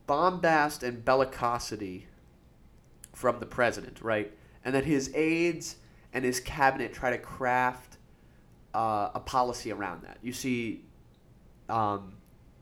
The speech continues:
Sarah Huckabee Sanders come out and try to kind of spin. It's, it's weird. You're used to rhetoric from every angle being spun, but you're not used to the press secretary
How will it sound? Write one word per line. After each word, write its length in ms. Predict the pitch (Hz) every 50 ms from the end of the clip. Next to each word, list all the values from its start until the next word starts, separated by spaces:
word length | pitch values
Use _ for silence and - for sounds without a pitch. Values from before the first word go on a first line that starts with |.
| - - - - - - -
Sarah 300 | - - - 139 127 123
Huckabee 320 | 120 123 117 - 120 123 117
Sanders 320 | - 131 120 113 113 113 -
come 160 | - 127 113
out 120 | 110 110 98
and 100 | 107 107
try 180 | - 120 113
to 160 | 107 107 101 - - - - - - - - - - - - - - -
kind 180 | - 139 123 117
of 140 | 110 104 113 117 - - - - - - - - -
spin. 840 | - - - - - - - - 151 156 165 156 151 143 135 135 -
It's, 160 | 156 151 156
it's 180 | - 160 160 -
weird. 440 | 170 220 226 185 139 120 104 - - - - - - - - - -
You're 440 | 101 98 - 120 151 156 160 160 -
used 360 | 202 247 285 302 294 - -
to 340 | - 185 165 156 143 - - - - - -
rhetoric 520 | 120 131 147 151 160 160 147 135 131 131 -
from 220 | - - 135 123
every 340 | 123 127 131 131 139 131 120
angle 260 | 113 113 113 110 107
being 240 | 104 107 104 98 104
spun, 1200 | - - - - - - - - - - - - - - - - - - - - 139 127 104 87 80 - - - - - - - - -
but 140 | - 151 -
you're 100 | 208 202
not 260 | 202 214 240 262 -
used 400 | 180 190 185 180 180 - - - -
to 480 | - 175 156 151 147 143 139 - - - - - - - - - - - - - - - - - - - - - - - - - - - - - - - - - - - - - - - - - - - - - - - - - -
the 80 | - -
press 360 | 131 - - 156 143 143 -
secretary 920 | - - 127 - - 120 - - 123 110 110 107 104 104 101 101 110 127